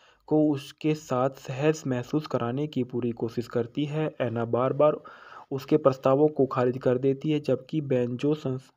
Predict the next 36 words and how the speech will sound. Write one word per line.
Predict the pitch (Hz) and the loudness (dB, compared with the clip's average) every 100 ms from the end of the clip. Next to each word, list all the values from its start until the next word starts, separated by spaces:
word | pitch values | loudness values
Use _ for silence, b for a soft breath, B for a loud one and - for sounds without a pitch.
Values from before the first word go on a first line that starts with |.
| - | -16
उसे | 131 151 | -6 -4
पसंद | 151 131 135 151 | -2 -2 -2 -2
करती | 127 117 - 151 | -4 -6 -6 -6
है, | 147 160 | -4 -4
अपनी | - - 143 156 156 b b b b b b b _ _ _ - | -6 -6 -4 -4 -6 b b b b b b b _ _ _ -2
शरारतों | - 135 135 135 160 | 4 6 6 2 0
के | 156 139 | 0 0
साथ | 131 - 143 | 0 2 0
अतिरिक्त | 147 - 139 147 156 147 | 0 -4 -2 0 0 0
जटिलताएं | 135 123 131 127 123 139 147 151 143 | 0 -2 -2 -2 -2 4 6 4 4
जोड़ता | 131 120 123 - 151 | 0 0 -6 -6 -4
है। | 165 156 147 - - _ - B B | -2 -2 -4 -6 -20 _ -20 B B
इसाबेल | 135 - 120 123 143 156 | -4 0 2 4 4 4
जैकी | 151 123 - 156 | 2 0 0 -6
के | 156 135 127 - | -2 -2 -2 -4
इर्द | 156 165 160 | -2 0 0
गिर्द | 120 131 147 147 | 0 0 -2 -4
सावधानी | - 120 117 123 143 156 | 0 0 2 0 0 -2
और | - 135 - | 0 0 2
अ-, | 131 120 _ _ _ _ _ _ _ _ _ B B B B B | -2 -4 _ _ _ _ _ _ _ _ _ B B B B B
अवमानना | 131 139 131 120 123 151 | 4 6 6 4 4 2
के | 156 139 | 2 2
साथ | 131 160 156 | 2 2 2
व्यवहार | 135 117 123 156 - - | 2 4 4 2 -2 -4
करती | 131 117 - 156 | -2 -2 -2 -4
है | 143 156 | -2 0
और | 151 | 0
यह | 131 135 | -2 -4
विश्वास | 151 131 - 135 147 | -2 -2 -2 -2 0
करने | - 127 127 151 | -2 -2 -2 -4
के | 147 | -2
लिए | 127 131 147 | -2 -2 -4
अपने | - 147 135 131 | -4 -6 -4 -4
बच्चों | 123 123 - 147 | -2 -4 -2 -4
को | 147 135 | 0 -2
बिग-, | 123 120 | -2 -4